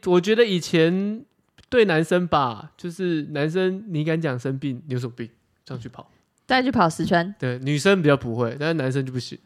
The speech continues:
Speaker 2: 嗯。
Speaker 1: 对不对？所以我们都选树荫。
Speaker 2: 对。
Speaker 1: 我选树荫的原因是因为，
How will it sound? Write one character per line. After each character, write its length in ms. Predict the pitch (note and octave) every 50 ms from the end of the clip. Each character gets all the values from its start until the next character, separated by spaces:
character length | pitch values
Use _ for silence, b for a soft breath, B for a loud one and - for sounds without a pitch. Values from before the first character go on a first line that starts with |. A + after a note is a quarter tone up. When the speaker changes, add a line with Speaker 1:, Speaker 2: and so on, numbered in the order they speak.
| _ -
Speaker 2:
嗯。 80 | - -
Speaker 1:
对 80 | -
不 80 | A2+ A2+
对？ 100 | A2+ - - b b b b b b b
所 160 | - E3 F3+
以 80 | F#3+
我 140 | F3+ D#3 C#3
们 100 | B2+ C3+
都 100 | C3+ D#3+
选 200 | D#3 - C#3+ C3+
树 200 | C3 - C3+ B2
荫。 160 | A#2+ A#2+ A#2
Speaker 2:
对。 360 | B2 - - - - - - D3+
Speaker 1:
我 40 |
选 160 | D#3+ D3+ G3+ E3+
树 160 | D#3 G#3+ A3
荫 100 | A3 G#3+
的 40 | G3
原 180 | E3 D3+ D#3
因 60 | E3+
是 140 | E3+ - F3+
因 100 | F3 E3+
为， 180 | E3+ E3+ D#3+